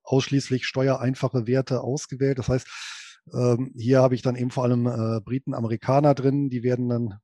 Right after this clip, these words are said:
von der Quellensteuer her auch korrekt abgerechnet. Ist ja auch immer so ein Knackpunkt. Das heißt, da habe ich eben die, äh, Zukäufe, wo sich ein bisschen was natürlich getan hat. Standardmäßig, oder können wir vielleicht gleich nochmal,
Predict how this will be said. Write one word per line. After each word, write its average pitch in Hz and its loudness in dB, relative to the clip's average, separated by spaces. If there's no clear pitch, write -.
von 120 -6
der 113 0
Quellensteuer 123 0
her 123 4
auch 117 -4
korrekt - -4
abgerechnet. 123 -2
Ist - -6
ja 123 -6
auch 127 -4
immer 120 2
so 120 0
ein 117 -2
Knackpunkt. 156 2
Das 120 -4
heißt, 127 2
da 123 0
habe 117 2
ich 131 -8
eben 120 -2
die, 110 -2
äh, 110 -4
Zukäufe, 165 2
wo 135 2
sich 190 0
ein 165 0
bisschen 160 0
was 156 2
natürlich 156 -2
getan 151 2
hat. 151 2
Standardmäßig, 139 4
oder 127 4
können 135 0
wir - -14
vielleicht 127 -2
gleich 131 2
nochmal, 131 2